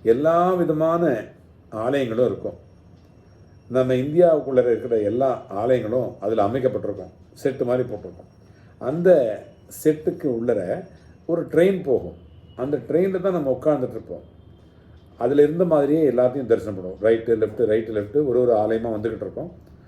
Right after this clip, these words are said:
அதை பார்ப்போம். ஃபுல்லா ஏ சி. அதுக்குள்ளர பாபாவுடைய ஒரு த்ரீ டி படமும் போட்டு காமிப்பாங்க. அதுக்கு தனியான ஒரு கட்டணம், ஐந்நூறு ரூபாய் கட்டணம் அதுக்கு.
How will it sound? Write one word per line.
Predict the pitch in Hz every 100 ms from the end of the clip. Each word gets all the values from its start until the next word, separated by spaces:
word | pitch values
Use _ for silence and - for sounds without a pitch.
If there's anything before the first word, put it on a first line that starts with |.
| - -
அதை | 110 123
பார்ப்போம். | 120 117 127 131 -
ஃபுல்லா | 143 147 120
ஏ | 127
சி. | 127 117 143 180 - - -
அதுக்குள்ளர | 143 151 151 151 156 156 107 101 -
பாபாவுடைய | 110 127 143 123 113 101 78 - - - -
ஒரு | 131 117 -
த்ரீ | 143 165
டி | 147
படமும் | 123 110 110 123 113 95 -
போட்டு | 120 117
காமிப்பாங்க. | 104 104 107 95 90 107 - - - - -
அதுக்கு | 120 135 127
தனியான | 127 151 175 170 170
ஒரு | 127 110 95 90 - - - - - -
கட்டணம், | - 135 147 151 160 -
ஐந்நூறு | 107 120 120
ரூபாய் | 113 127
கட்டணம் | 104 101 95
அதுக்கு. | 80 -